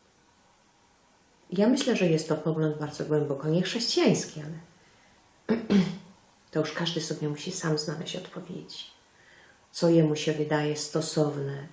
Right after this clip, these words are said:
jeśli chodzi o dziesięcioro przykazań i dwa przykazania miłości w życiu. I jaki stosunek do innych ludzi, i jakie ich ocenianie, i jakie ich, e, dzielenie na kategorie lepszości i gorszości. Po kolorze skóry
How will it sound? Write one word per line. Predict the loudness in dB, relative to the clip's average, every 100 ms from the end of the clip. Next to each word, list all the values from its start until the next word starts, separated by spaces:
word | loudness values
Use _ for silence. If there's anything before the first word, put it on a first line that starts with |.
| -6
jeśli | -4 -4
chodzi | -2 -4 -4 -6
o | -4
dziesięcioro | -4 -6 -6 -6 -6 -6
przykazań | -8 -10 -10 -10 -10 -10 -12 -10
i |
dwa | -8 -8
przykazania | -6 -8 -8 -8 -8 -8
miłości | -8 -8 -10 -12 -8
w |
życiu. | -6 -6 -8 -16 -20 _ _ -20 -20 -18 -18 -18 -18 -20 -20 -20 -20 -20 _ _ _
I | 6
jaki | 6 8 4
stosunek | 4 4 6 6 4 2
do |
innych | 2 4 2 0
ludzi, | 0 4 4 4 2
i |
jakie | 2 4 2
ich | 2 -2
ocenianie, | -4 -4 -2 -2 -2 -2
i | -4 0
jakie | 0 0 -4
ich, | -4 -4 -4 -2
e, | -2 -2 -2
dzielenie | 6 10 10 10 8 4 0
na | -2
kategorie | -2 -4 -4 -2 0 2
lepszości | 2 0 0 0 -2 -6 -6
i |
gorszości. | -4 -4 -4 -6 -6 -8 -10 -16 -20 _ _ _ _ _ _ _ _ _ _ _ _ _ -20 -20 _
Po | -8
kolorze | -6 -6 -6 -6
skóry | -6 -4 -2